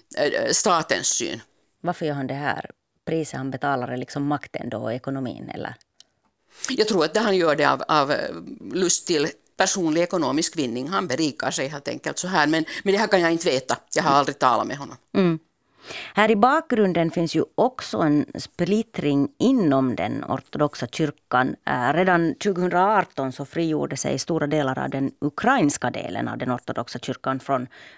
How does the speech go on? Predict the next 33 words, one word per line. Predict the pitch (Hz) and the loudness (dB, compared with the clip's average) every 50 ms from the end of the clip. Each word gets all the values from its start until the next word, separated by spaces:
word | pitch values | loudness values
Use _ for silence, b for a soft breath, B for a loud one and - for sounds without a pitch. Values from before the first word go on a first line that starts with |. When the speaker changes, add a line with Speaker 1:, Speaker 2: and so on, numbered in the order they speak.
| B | B
Speaker 2:
Moskvas | B 147 143 - - - 135 135 123 117 - - - _ _ - | B 0 0 0 0 0 2 2 2 2 -2 -4 -6 _ _ -2
patriarkat. | 143 135 - - 143 135 135 - - 147 131 101 - - - - - B B B B B B B B | -2 -2 -2 -2 -2 -2 -2 -2 -2 -2 -4 -4 -4 -8 -14 -18 -20 B B B B B B B B
Och, | B - 147 143 - - | B 2 2 4 4 4
och | 165 | 2
de | 160 165 175 | 2 4 4
gjorde | 175 190 185 180 156 143 | 4 4 4 4 4 2
det | 143 | 2
på | - 135 131 | 0 -2 -4
grund | 139 139 131 139 | -2 -2 0 0
av | 139 139 | 0 0
Rysslands | 147 151 143 - - 135 123 127 113 - - - - - | 0 0 -2 -2 -4 -4 -4 -4 -4 -6 -8 -8 -8 -8
annektering | 147 143 131 - - - 143 139 135 135 139 139 | -8 -8 -8 -6 -4 -2 -2 0 0 -2 -2 -4
av | 139 143 | -4 -6
Krim | - - 202 190 165 139 131 123 | -2 2 4 4 6 4 4 2
tjugohundrafjorton. | - 127 - - 131 139 139 135 131 135 139 - - - - 190 220 240 208 147 123 - - - _ - - 101 95 90 - B B B B B B B B B B _ _ _ - - - | 0 -4 -4 -2 -2 -2 0 0 0 0 -2 -4 -6 -6 -2 0 2 2 2 2 0 -2 -4 -6 _ -6 -4 -4 -4 -4 -6 B B B B B B B B B B _ _ _ -8 -2 0
Hur | 202 214 | 2 4
mycket | 254 285 277 - 277 262 | 4 2 2 0 -4 -4
spelar | - - - 196 180 170 160 151 151 | -2 -2 0 2 2 4 4 4 4
den | 151 151 151 151 | 4 4 2 2
här | 160 226 262 247 180 - - | 4 4 4 6 6 4 2
splittringen | - - _ - 151 160 190 202 202 - - - 110 120 69 76 117 127 135 | 0 -8 _ -2 2 2 2 2 0 -4 -6 -4 -2 -2 -2 0 0 0 2
roll | 147 156 160 156 147 131 | 2 2 4 4 2 2
i | - | 0
det | - | -2
här | 135 131 139 | -6 -6 -4
sammanhanget? | - 143 143 - - - 143 143 139 139 - 139 | -2 -2 -2 -2 -4 -4 -6 -6 -4 -4 -4 -4
Att | 131 - | -4 -4
på | - | -2
något | 139 143 139 - | -2 -2 -2 -2
sätt, | 135 123 - - - 143 | -6 -10 -10 -6 -2 0
eh, | 139 131 127 117 _ B B B B B B B B | 0 0 0 -2 _ B B B B B B B B
Moskva | B 151 151 143 143 - - 156 151 156 151 143 139 | B -2 -2 -2 -2 -4 -2 0 2 4 4 6 4
och | 139 131 | 4 2